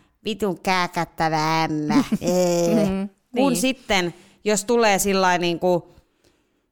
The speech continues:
Speaker 1: ö, maalailevi-, tai niinku sillä tavalla, niinku, että no, tä-, ö, sanonpa vähän tällaisia, niin sit siihen kohdistuu enemmän sellaista, että no ei tota kannata niin,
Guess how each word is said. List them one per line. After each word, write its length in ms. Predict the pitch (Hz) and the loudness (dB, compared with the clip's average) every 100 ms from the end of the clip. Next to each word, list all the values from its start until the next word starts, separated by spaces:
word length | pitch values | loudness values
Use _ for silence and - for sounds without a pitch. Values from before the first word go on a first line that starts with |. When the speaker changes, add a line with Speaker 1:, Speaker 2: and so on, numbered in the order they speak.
| _ - | _ -4
Speaker 1:
ö, 480 | 175 165 165 160 - - 147 - - 202 | 0 2 0 -2 -6 -18 -20 -20 -12 -2
maalailevi-, 1300 | 196 214 202 185 175 165 165 165 156 170 156 - - | 2 4 4 4 4 2 2 0 -2 -4 -4 -10 -6
tai 160 | - 202 | 0 0
niinku 180 | 196 190 | 0 -2
sillä 240 | 220 208 | 0 0
tavalla, 320 | 202 190 180 | 2 2 4
niinku, 180 | 165 165 | 2 2
että 220 | 170 - | 0 0
no, 300 | 254 285 277 240 - 196 - - _ _ _ _ _ | 0 2 2 0 -4 -10 -14 -20 _ _ _ _ _
tä-, 200 | 208 214 85 143 143 | 0 0 0 -2 0
ö, 40 | |
sanonpa 460 | 190 240 233 214 202 | 0 0 2 2 0
vähän 320 | 190 180 175 | 0 -2 -2
tällaisia, 540 | 170 170 165 156 165 156 | -2 0 -2 -4 -4 -2
niin 120 | 165 | -2
sit 200 | 208 196 | -2 0
siihen 200 | 202 180 | 0 0
kohdistuu 540 | 196 190 180 - 180 | 2 2 2 0 0
enemmän 380 | 185 185 160 156 | 0 0 0 0
sellaista, 540 | 160 156 156 147 156 | 0 0 -2 -2 -4
että 140 | 151 165 | -4 -4
no 60 | - | 0
ei 180 | 196 | 0
tota 240 | 208 214 196 | 2 0 0
kannata 400 | 196 175 165 160 | 0 0 -2 0
niin, 280 | 160 160 | 0 -2